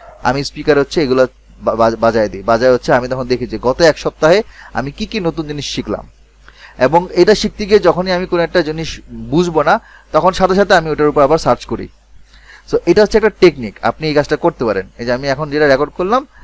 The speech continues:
আহ, আজকের, আমি এখানে ক্লিক করলাম, ক্লিক, নাম হচ্ছে এনএলপি এক্সপ্লেন করছে, মানে, বাজায় হচ্ছে আমি তখন দেখি যে গত এক রায়হান,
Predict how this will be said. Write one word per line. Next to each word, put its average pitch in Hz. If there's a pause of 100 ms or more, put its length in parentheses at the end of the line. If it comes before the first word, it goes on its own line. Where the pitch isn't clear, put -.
(240)
আহ, 107
আজকের, 180 (500)
আমি 151
এখানে 139
ক্লিক 156
করলাম, 95 (440)
ক্লিক, 214 (200)
নাম 127
হচ্ছে 131
এনএলপি 127
এক্সপ্লেন 120 (100)
করছে, - (440)
মানে, 151 (100)
বাজায় 117
হচ্ছে 123
আমি 127
তখন 131
দেখি 123
যে 110
গত -
এক 156 (1500)
রায়হান, 147